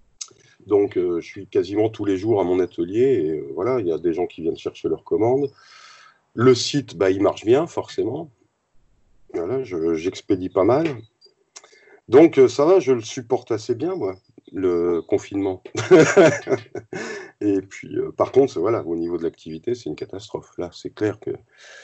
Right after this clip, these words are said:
nous, ça va nous, nous poser beaucoup de problèmes. Il n'y a pas que nous sur l'île de Ré, hein, mais tous ceux qui sont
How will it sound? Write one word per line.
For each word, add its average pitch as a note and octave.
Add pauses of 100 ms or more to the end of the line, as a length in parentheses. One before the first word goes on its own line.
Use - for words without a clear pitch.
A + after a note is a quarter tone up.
(260)
nous, B2
ça G#2+
va G2
nous, F2
nous F2
poser G2
beaucoup G2
de -
problèmes. D2 (220)
Il -
n'y E2
a -
pas F#2+
que -
nous A#2
sur G#2
l'île F#2
de G2+
Ré, A2+
hein, F2
mais E2+
tous -
ceux -
qui G2+
sont E2+